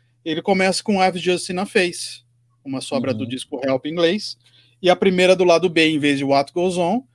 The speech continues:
Speaker 1: é It's Only Love, que também é mais uma sobra do lado B do Help em inglês.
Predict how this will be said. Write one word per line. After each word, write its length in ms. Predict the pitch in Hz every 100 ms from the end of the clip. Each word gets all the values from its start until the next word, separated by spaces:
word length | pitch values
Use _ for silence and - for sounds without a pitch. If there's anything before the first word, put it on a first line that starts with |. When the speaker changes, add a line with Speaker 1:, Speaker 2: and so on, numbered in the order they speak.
| _ _ _ _ _
Speaker 1:
é 280 | 180 196 - _ 208
It's 200 | 202 -
Only 200 | 196 220
Love, 340 | 185 170 180
que 100 | -
também 420 | 233 262 185 165 185
é 40 |
mais 200 | 180 180
uma 140 | 196 180
sobra 340 | - 170 180
do 100 | 170
lado 220 | 170 170
B 200 | 160 160
do 160 | 165 160
Help 240 | 151 156
em 60 | 170
inglês. 480 | 180 139 127 -